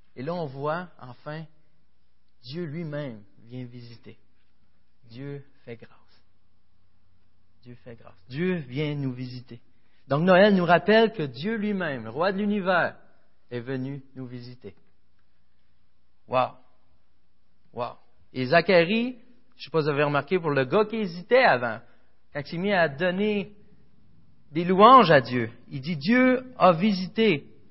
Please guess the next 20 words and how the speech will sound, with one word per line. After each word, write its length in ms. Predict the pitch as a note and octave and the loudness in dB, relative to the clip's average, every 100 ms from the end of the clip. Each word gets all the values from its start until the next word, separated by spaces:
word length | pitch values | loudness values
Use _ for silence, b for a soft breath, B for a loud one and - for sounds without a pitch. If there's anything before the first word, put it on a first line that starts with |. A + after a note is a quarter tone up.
| - - - - - - - - - - - | -20 -20 -20 -20 -20 -20 -20 -20 -20 -14 -2
comme 140 | F#3+ | 2
de 100 | G3 | 2
quoi 180 | G3+ B3 | 6 4
déjà 260 | A3 G#3+ A3+ | 6 4 6
accompli. 580 | A#3 A3 B3+ D4 F#3+ - - b b | 6 4 2 0 -2 -6 -20 b b
Donc, 140 | D#3+ D#3 | -6 -2
qu'est-ce 140 | - | -4
qu'il 120 | - | -2
venait 140 | G3+ F#3+ | -2 2
faire ? 160 | A3+ | 2
Il 140 | F#3+ D3 | 2 -2
croyait 600 | - F#3+ F3+ F#3 F#3+ F3 - - - - - | -2 2 4 4 0 -2 -10 -20 -20 -20 -14
absolument 640 | C#3+ - A#3 G3+ F#3 B2+ G#2+ - | -14 -8 -4 -2 -2 -6 -10 -16
à 80 | G#2+ | -20
tout 140 | - | -18
ce 80 | D#3+ | -12
que 80 | C#3+ | -12
Dieu 320 | A#2 C3 B2+ A2 | -10 -12 -14 -16
disait 340 | A#2+ A#2+ A2+ | -16 -14 -16
maintenant. 340 | G#2 F#2+ - | -16 -20 -20